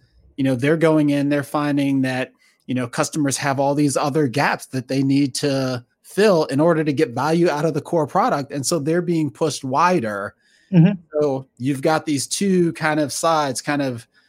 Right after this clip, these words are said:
Speaker 1: uh, converging in the middle,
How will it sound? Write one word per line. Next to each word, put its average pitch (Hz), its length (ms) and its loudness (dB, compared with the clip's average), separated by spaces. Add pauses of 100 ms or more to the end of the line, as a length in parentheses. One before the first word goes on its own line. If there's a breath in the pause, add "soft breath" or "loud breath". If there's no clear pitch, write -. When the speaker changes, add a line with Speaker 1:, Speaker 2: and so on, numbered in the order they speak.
(240)
Speaker 1:
uh, 123 200 0
converging 139 1160 2
in 139 200 2
the 127 40 2
middle, 139 600 0